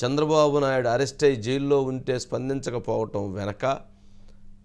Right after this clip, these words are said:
అతనికి రాజకీయపరమైనటువంటి ఆలోచన ఉండి, చంద్రబాబు నాయుడు ఎప్పుడైనా సరే ఆయన ఇబ్బంది పడితే తెలుగుదేశం పార్టీలోకి నేను వెళ్ళాలి, తెలుగుదేశం పార్టీని నేను కైవసం చేసుకోవాలి,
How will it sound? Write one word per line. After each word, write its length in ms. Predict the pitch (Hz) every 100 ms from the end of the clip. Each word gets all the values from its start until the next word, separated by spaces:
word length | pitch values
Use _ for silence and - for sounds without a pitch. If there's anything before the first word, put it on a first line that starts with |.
| - -
అతనికి 380 | 123 160 147 139
రాజకీయపరమైనటువంటి 1500 | 127 151 143 - 170 165 147 143 147 147 139 135 135 131 123
ఆలోచన 500 | 113 135 147 147 135
ఉండి, 520 | 107 110 127 151 156 - - - - - - - -
చంద్రబాబు 480 | 143 156 160 156 156
నాయుడు 400 | 151 151 151 147
ఎప్పుడైనా 560 | 135 127 147 151 143
సరే 500 | 135 135 143 123 - - - - -
ఆయన 240 | 123 131
ఇబ్బంది 360 | 127 113 160 165
పడితే 640 | 143 143 156 147 107 - - - -
తెలుగుదేశం 600 | 139 151 151 151 147 143
పార్టీలోకి 720 | 135 127 127 131 135 131 123 127
నేను 180 | 117
వెళ్ళాలి, 760 | 110 110 143 143 139 143 110 - - -
తెలుగుదేశం 540 | 131 151 160 160 151 147
పార్టీని 480 | 131 139 139 147 139
నేను 160 | 135
కైవసం 520 | 131 135 156 127 151
చేసుకోవాలి, 800 | 139 127 - 131 131 135 135 104